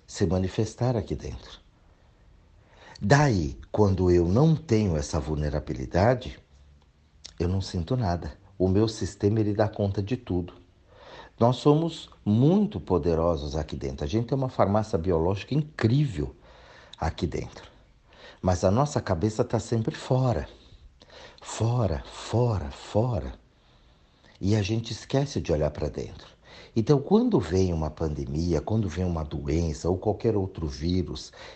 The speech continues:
que você, como um vírus sexualmente transmissível, por exemplo, né? Próprio H I V, então que você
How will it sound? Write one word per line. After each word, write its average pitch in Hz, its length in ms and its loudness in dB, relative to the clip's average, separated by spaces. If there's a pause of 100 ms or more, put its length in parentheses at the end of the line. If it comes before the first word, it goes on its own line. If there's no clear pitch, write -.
(120)
que 92 140 0
você, 80 380 -4
como 82 260 -2
um 78 40 -2
vírus 78 400 -2
sexualmente 82 760 -4
transmissível, 73 800 -4
por 69 200 -4
exemplo, 73 460 -2 (500)
né? 90 300 0 (200)
Próprio 82 320 -2
H 76 180 -2
I 73 60 -2
V, 85 400 0 (320)
então 80 300 -2
que 71 80 -10
você 73 500 -2